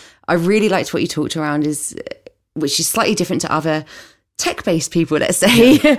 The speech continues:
Speaker 1: <laughs> or techie people, um, that I, that I, that I work with, is the fact that you're identifying the need to get value from data.
Speaker 2: Mm-hmm.
Speaker 1: So it's
Speaker 2: Yeah.
Speaker 1: not just all about the figures, it's actually making sure that they're collated in the right way, it's automated, it's saving you
Speaker 2: Yeah.
Speaker 1: time,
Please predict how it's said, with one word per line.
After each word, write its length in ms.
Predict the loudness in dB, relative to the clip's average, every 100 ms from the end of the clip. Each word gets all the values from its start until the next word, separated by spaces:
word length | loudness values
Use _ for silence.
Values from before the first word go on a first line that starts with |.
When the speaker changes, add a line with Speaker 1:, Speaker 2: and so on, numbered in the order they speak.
| 0
Speaker 1:
<laughs> 100 | 0
or 80 | 0
techie 360 | 0 -4 -4
people, 460 | -2 -2 -2 -2 -2
um, 220 | -2 -2
that 120 | -2
I, 120 | -2
that 180 | -2 -2
I, 160 | -2 -2 -4
that 80 | -6
I 100 | -2
work 300 | 0 0 -2
with, 160 | -4 -4
is 160 | -6 -8 -20 _
the 80 | -10
fact 220 | -6 -6
that 80 | -4
you're 100 | -2
identifying 540 | -2 0 -2 -4 -4 -4
the 60 | -2
need 160 | -4
to 60 | -4
get 140 | -8
value 360 | -4 -4 -4 -6
from 200 | -8 -8
data. 520 | -8 -10 -10 -12 -12 -4
Speaker 2:
Mm-hmm. 240 | -2 -2 -6
Speaker 1:
So 140 | -4 0
it's 140 | 2
Speaker 2:
Yeah. 40 |
Speaker 1:
not 140 | 0 0
just 180 | -2 -2
all 140 | 0
about 240 | 0 -4
the 60 | -6
figures, 540 | -4 -2 0 -2 -2
it's 140 | -2 -4
actually 320 | -6 -6 -4
making 280 | -4 -4 -6
sure 200 | -6 -6
that 160 | -6
they're 80 | -10
collated 380 | -10 -8 -8 -6
in 100 | -8
the 80 | -6
right 180 | -8 -8
way, 160 | -8
it's 120 | -8 -6
automated, 640 | -4 -4 -4 -4 -4 -6
it's 140 | -8 -8
saving 280 | -8 -6
you 80 | -8
Speaker 2:
Yeah. 40 | -8
Speaker 1:
time, 400 | -6 -4 -4